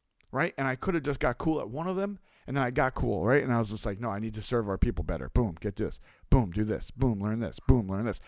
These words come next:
And listen, I, I'll speak for myself, and I speak for a bunch of people that are around me, is that they are amazing at something or multiple things. And every day I see them trying to grow and learn something else.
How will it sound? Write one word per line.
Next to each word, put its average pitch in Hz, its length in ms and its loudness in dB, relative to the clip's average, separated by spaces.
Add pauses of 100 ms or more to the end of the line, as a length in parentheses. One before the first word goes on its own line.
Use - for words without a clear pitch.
(340)
And 135 120 2
listen, 156 320 2 (380)
I, 113 180 0
I'll 127 120 0
speak 151 240 6
for 113 120 0
myself, 120 400 2
and 113 60 -8
I 104 60 -6
speak - 240 -4
for 123 100 -2
a 110 60 0
bunch 139 180 -2
of - 60 0
people 135 180 8
that 120 100 0
are 101 120 -2
around 117 320 0
me, 80 220 -10 (380)
is 123 140 -4
that 120 240 -2 (240)
they 160 340 0
are 139 320 6
amazing 123 640 -2
at 107 160 -4
something 143 420 -4
or 117 160 -2
multiple 117 360 0
things. 104 400 -8 (300)
And 110 200 -8 (120)
every 120 340 -6
day 113 240 -4
I 98 80 -6
see - 160 -10
them 101 100 -10
trying 107 340 -6
to 85 80 -12
grow 104 320 -2
and 92 140 -8
learn 95 200 -6
something - 440 -6
else. - 460 -10